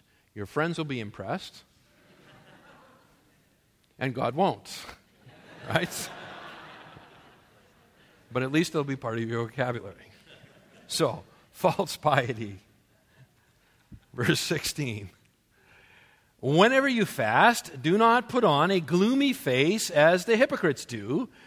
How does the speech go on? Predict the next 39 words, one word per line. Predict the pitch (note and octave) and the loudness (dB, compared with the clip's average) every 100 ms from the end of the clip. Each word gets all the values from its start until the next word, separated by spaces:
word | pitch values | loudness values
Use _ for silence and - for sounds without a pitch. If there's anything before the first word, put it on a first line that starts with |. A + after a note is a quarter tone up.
| - - | -20 0
for | D#3 | 2
they | E3+ | 4
neglect | F3 E3+ A3 A#3+ | 2 4 4 4
their | B3 G#3+ | 4 2
appearance | - D#3+ D3+ F#3+ | 2 2 2 2
so | F#3+ | 0
that | F3 F3+ | 2 2
they | F3+ | 2
will | F3 E3+ | 2 2
be | E3+ | 2
noticed | E3+ G#3 B3+ - D#3 | 6 6 4 -4 0
by | D3+ D3+ | 2 2
men | C3 C3+ B2+ C#3+ | -2 -2 -2 -4
when | C#3+ | -2
they | D3+ | 2
are | E3+ | 2
fasting. | - A3 G#3 - F#2+ E2 _ _ _ _ _ _ - | 4 4 4 2 -14 -16 _ _ _ _ _ _ -12
Truly | A2 A#2 | -4 0
I | D3+ | 0
say | - C#3 | 0 -6
to | G#2+ | -6
you, | G#2 A2 | -8 -4
they | C3+ | -4
have | A#2+ A2 G#2+ A2 G#2 | -2 -2 -2 -6 -12
their | G#2 G2+ G#2 G2+ A2 | -12 -12 -12 -12 -8
reward | A#2 A#2 G#2+ G#2 A2 | -6 -4 -6 -8 -12
in | A2 | -12
full." | - F#3+ E3+ G#2 - _ _ _ _ _ _ _ _ _ _ _ _ _ _ _ | -4 2 2 0 -18 _ _ _ _ _ _ _ _ _ _ _ _ _ _ _
So | C3 | 0
like | B2+ F#3+ G#3 | 6 4 4
these | G#3 F#3 | -2 4
other | G3+ G3+ G3 - - | 6 6 4 0 -18
spiritual | - F3 D#3+ C#3+ | 0 2 4 0
disciplines | A#2+ B2 - G#2 B2+ F#3 A3+ F#3+ | -4 -6 -6 -6 -4 -2 -2 -6
of | A2 G2 | -10 -10
giving | A#2 A#2 D3 G3 F#3+ | -8 -4 -4 -4 -4
and | A#2+ | -6
praying, | - A#2+ A#2+ D#3 F#3+ | -4 -4 -2 -4 -6
fasting | - G#3+ A3 - A2+ F2 E2 | 2 4 4 -2 -12 -14 -18